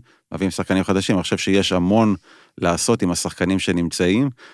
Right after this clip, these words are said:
וכל שחקן יכול לשדרג את עצמו, בין אם זה בעשרה אחוז או בין אם זה חמישים אחוז לפעמים,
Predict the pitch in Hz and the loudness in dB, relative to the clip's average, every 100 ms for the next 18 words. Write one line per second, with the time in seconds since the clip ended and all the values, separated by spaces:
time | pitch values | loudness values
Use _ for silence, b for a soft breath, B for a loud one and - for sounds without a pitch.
0 | B B 87 - 120 - 95 101 92 82 | B B -6 0 0 0 -4 -2 -2 0
1 | 98 90 90 87 98 95 90 - 92 82 | 0 0 0 2 2 2 0 -2 -2 0
2 | 87 95 90 78 82 85 82 90 87 113 | 2 2 0 0 -2 0 0 0 2 2
3 | 110 135 113 87 95 95 82 - 85 - | 2 0 2 2 2 0 0 -2 -2 0
4 | 110 117 - 147 139 120 131 139 160 | 0 0 2 0 2 0 2 2 0